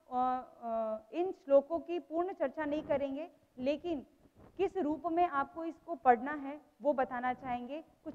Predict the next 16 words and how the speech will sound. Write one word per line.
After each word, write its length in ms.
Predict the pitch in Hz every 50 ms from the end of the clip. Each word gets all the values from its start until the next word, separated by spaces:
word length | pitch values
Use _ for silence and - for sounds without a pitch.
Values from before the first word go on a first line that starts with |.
| - -
टिप्स 220 | 330 349 - - -
आपको 300 | - 269 262 254 - -
बताएंगे 440 | 226 262 247 262 254 254 262 262 302
कि 120 | - 339
इसको 340 | 269 - 302 285 - - 349
किस 280 | 294 - 294 311 302 302
रूप 200 | 262 294 - -
में 120 | 285 294
पढ़ा 280 | 294 - 240 240 233 240
जाए। 320 | 233 247 233 247 277 349 - - - - _ _ _ _ _ _ _ _ _ _ - _ _ _ 277
आप 200 | 262 277 277 -
सामने 280 | 302 294 285 285 294 311
देख 300 | 240 220 269 277 277 -
रहे 160 | 277 262 262
हैं 220 | 262 262 294 320 -
कि 280 | - 320 330 320 302